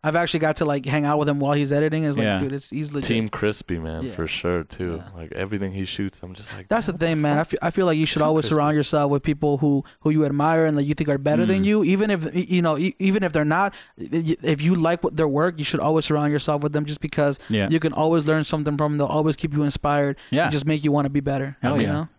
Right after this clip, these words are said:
Speaker 3: The thing about that, like, and I truly believe, is just, like, 'cause I used to skateboard.
Speaker 2: Mm.
Speaker 3: When I used to skate with really good people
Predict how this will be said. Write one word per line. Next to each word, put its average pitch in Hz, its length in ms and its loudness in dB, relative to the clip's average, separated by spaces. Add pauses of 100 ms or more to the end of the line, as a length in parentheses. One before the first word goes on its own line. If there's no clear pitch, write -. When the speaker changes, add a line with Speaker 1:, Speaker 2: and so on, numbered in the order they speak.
(160)
Speaker 3:
The 101 80 -4
thing 131 200 -2
about 98 240 -2
that, 110 180 0
like, 90 200 -2
and 92 100 -2
I 101 80 0
truly 95 260 0
believe, 80 380 -6
is 78 100 -10
just, 82 220 -10
like, 82 180 -4 (320)
'cause 104 140 -2
I - 40 2
used 107 160 -2
to 92 40 -6
skateboard. 110 560 -2
Speaker 2:
Mm. 110 340 2 (200)
Speaker 3:
When 101 180 0
I 139 60 0
used 160 140 -4
to 123 60 0
skate 101 240 -2
with 82 160 -4
really 98 300 0
good 98 180 -2
people 120 460 -2